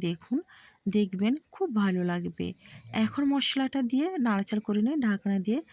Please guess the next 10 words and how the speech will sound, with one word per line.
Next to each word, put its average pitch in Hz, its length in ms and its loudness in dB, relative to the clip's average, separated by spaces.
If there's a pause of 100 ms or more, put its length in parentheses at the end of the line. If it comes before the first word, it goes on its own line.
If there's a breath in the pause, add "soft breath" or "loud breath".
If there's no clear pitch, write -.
(460 loud breath)
আরও 233 140 4 (120)
দু 196 80 0 (100)
তিন 214 180 4
মিনিটের 214 420 4
মতো 196 160 -2 (100)
একেবারে 254 260 -2 (100)
লো 190 160 0
ফ্লেমে 208 360 0
রান্না 185 300 0
করে 175 140 0